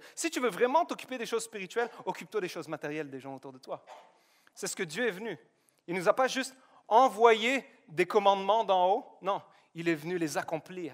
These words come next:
avec nous. Jésus-Christ est le symbole de la générosité de Dieu.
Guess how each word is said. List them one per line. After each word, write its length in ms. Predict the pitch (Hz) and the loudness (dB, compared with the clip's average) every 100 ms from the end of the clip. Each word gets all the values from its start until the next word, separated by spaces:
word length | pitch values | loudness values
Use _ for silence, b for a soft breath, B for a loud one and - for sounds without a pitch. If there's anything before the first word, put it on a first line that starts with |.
| - | -10
avec 320 | 151 143 - | -10 -12 -16
nous. 120 | 139 - _ _ _ _ _ _ - | -20 -20 _ _ _ _ _ _ -14
Jésus-Christ 760 | 156 262 247 240 - 277 - _ b b | -6 -4 -4 -8 -8 -10 -10 _ b b
est 100 | 170 | -2
le 80 | 185 | 0
symbole 680 | - - 240 220 247 180 - - b b | -2 -2 2 4 4 4 -4 -18 b b
de 80 | 180 | -4
la 120 | 175 | -2
générosité 680 | 151 175 160 151 143 156 160 b b | -2 -2 0 -2 -6 -12 -12 b b
de 140 | 139 135 | -14 -14
Dieu. 240 | 123 123 | -14 -20